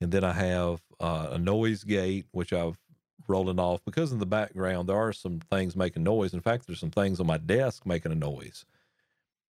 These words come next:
Is the computer fan makes a noise. In the background, I have a dehumidifier that I turned off, and then I got one of these air units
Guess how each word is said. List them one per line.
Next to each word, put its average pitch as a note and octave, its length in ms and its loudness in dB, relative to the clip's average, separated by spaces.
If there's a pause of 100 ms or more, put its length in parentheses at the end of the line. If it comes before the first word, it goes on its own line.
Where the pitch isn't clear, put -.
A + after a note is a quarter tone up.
(200)
Is F#2 200 2
the F2+ 100 0
computer A2 420 0
fan G#2 560 -2
makes G2+ 300 -2
a G2+ 60 0
noise. G2 560 0 (540)
In F2 120 0
the E2+ 80 2
background, G2+ 380 2
I F#2 40 -2
have F#2+ 160 0
a F#2 60 -2
dehumidifier G#2 760 0
that F2 120 -2
I - 20 -2
turned G2+ 320 0
off, G2 260 0
and G2 80 -8
then G2 80 0
I G2 40 2
got F#2 140 -2
one F#2+ 80 -2
of F2+ 120 -2
these - 100 -12
air G2 200 2
units G2 720 -2